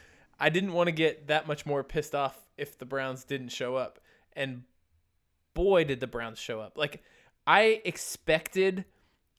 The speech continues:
Kevin Stefanski to kinda open up the playbook and not hold anything back.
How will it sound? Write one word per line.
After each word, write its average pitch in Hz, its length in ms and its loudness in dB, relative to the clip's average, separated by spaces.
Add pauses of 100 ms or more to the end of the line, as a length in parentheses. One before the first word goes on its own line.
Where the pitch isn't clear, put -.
(120)
Kevin 180 280 2
Stefanski 180 800 -2
to 143 260 2
kinda 139 540 0 (200)
open 147 220 0
up 139 100 -2
the 131 80 -10
playbook 139 580 0
and 123 600 -6
not 135 220 -4
hold 135 260 -2
anything 131 400 -6
back. 127 400 -6